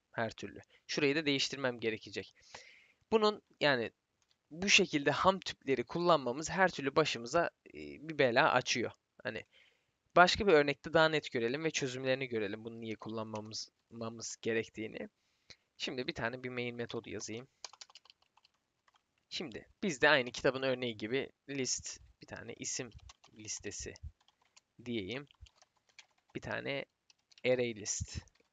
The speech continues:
oluşturuyorum. Tamam. Şimdi bunda niye şu, şunu eklemedi galiba. Utilden ekle. Tamam. Şimdi isim listeme isimleri ekleyeyim ben.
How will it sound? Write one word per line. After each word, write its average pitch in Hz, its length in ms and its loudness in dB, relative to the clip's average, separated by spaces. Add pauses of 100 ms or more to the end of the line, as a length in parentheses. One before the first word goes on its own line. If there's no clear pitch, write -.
(260)
oluşturuyorum. 107 800 -12 (1700)
Tamam. 117 420 -10 (1120)
Şimdi - 400 -2 (1500)
bunda 139 220 -12
niye 156 400 -10 (1080)
şu, - 280 -18
şunu - 340 -16
eklemedi 123 460 -12
galiba. - 520 -16 (840)
Utilden 113 460 -18
ekle. 113 460 -18 (280)
Tamam. - 260 -16 (840)
Şimdi 156 340 0 (360)
isim 190 340 -2
listeme 165 480 0
isimleri 160 420 0
ekleyeyim 95 360 -8
ben. 143 220 -4